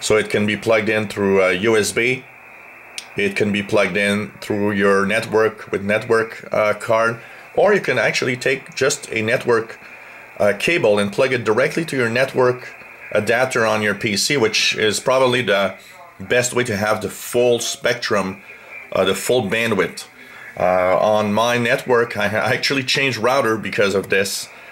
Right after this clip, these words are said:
uh, for a better model that will, uh, because on the first one it was crashing all the time. With my new, um, A C seventeen fifty router, it works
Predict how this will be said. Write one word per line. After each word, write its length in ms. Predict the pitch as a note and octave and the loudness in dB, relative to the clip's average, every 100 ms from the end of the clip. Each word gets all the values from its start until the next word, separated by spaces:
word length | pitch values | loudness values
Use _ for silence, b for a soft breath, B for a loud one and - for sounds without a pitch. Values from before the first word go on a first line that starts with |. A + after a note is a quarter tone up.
| B | B
uh, 340 | - F#2+ F#2 F#2 | -2 0 2 0
for 320 | - - G#2 | -2 0 2
a 60 | G2 | 2
better 260 | G#2+ A#2 | 2 2
model 460 | G#2 G#2 A2+ G2 F2+ | 2 0 2 0 0
that 400 | F#2 F#2 F#2+ - | -2 -2 -4 -2
will, 260 | F#2+ F#2 - | 2 2 2
uh, 460 | F2+ F2+ E2 D2+ | -2 -4 -6 -8
because 280 | F2+ G2+ G2+ | -2 0 2
on 120 | G#2 | 2
the 100 | F#2+ | 2
first 320 | - B2+ D#3 | 0 0 0
one 160 | G#2+ F#2 | 0 0
it 180 | E2+ - | -2 -4
was 280 | F2 - - | -6 -6 -8
crashing 360 | - B2 A2+ F#2+ | -2 0 0 0
all 120 | D#2+ | 0
the 80 | D2 | 0
time. 320 | - E2+ F#2 B B B | -2 -2 -4 B B B
With 140 | G2+ | -2
my 140 | A#2+ A2 | 0 0
new, 340 | B2+ D3+ D3 | 2 2 4
um, 580 | A#2 G#2+ G#2+ G2+ G2+ G2+ - | 4 4 2 2 0 -6 -4
A 160 | B2 | -2
C 480 | B2 - C3 B2+ B2 - - - | -2 0 0 0 -2 -12 -20 -10
seventeen 460 | - B2+ A#2 A#2 G#2+ | -2 0 0 -4 -2
fifty 300 | B2 A#2+ G2+ | -2 -2 -2
router, 380 | G#2 B2 G#2 | 0 0 0
it 120 | F#2 F2 | -2 0
works 360 | G2+ G2 - | 0 0 -6